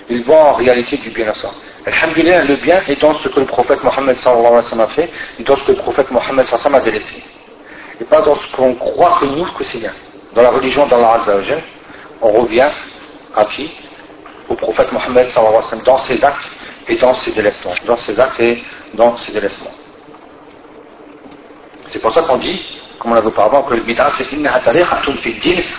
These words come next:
muqtara'a ». « Innahu tariqatun fi din muqtara'a ». Donc ça, c'est une façon de faire dans la religion, donc une voie, un chemin emprunté dans la religion qui a été innové. C'est ça la bid'a, tout simplement.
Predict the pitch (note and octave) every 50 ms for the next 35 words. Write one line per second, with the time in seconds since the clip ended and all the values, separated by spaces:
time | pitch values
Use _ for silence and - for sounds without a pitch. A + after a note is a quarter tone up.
0 | - - - A#2 - - - - - D3+ C#3+ C3+ A#2+ A2 A2 A2 - - - -
1 | - - - - - - - C#3 D3 D3 C#3+ B2+ C3 B2+ - C3 C3 D3 D3 D3+
2 | D3+ B2 C3 B2+ - - A#2 - - C#3+ C3+ B2+ A#2+ - B2 A2 G#2 G2+ G2+ -
3 | - - - - - B2+ B2 - - - D#3 D#3+ - - - C#3 C3 B2+ - -
4 | - B2+ - - D3+ D3 D3 C#3 A#2 B2+ C3 B2+ C3 A#2+ A#2+ A#2+ A#2 A2+ A#2 A2
5 | A2 A2 F3+ A3 A#3+ - D3 C#3 - C#3 C3 A#2 A2+ B2+ C3+ C3+ B2 A#2 A#2 A#2
6 | - - D3 C#3+ C#3+ C3+ A#2+ - - - - - - - - - - - - -
7 | D3+ D#3 D3+ D3 D#3 D3+ D3+ D#3 C3+ B2+ B2+ B2 A#2+ B2 A#2+ A#2 F3 G#3+ G#3 -
8 | F3 D#3+ D#3+ - D3+ C#3+ C#3 C3 A#2 A2 A2 - - - - - - - - -
9 | - F#3 E3 C#3+ C#3 B2 A#2+ A#2+ - - - C3+ - - - G2+ G2+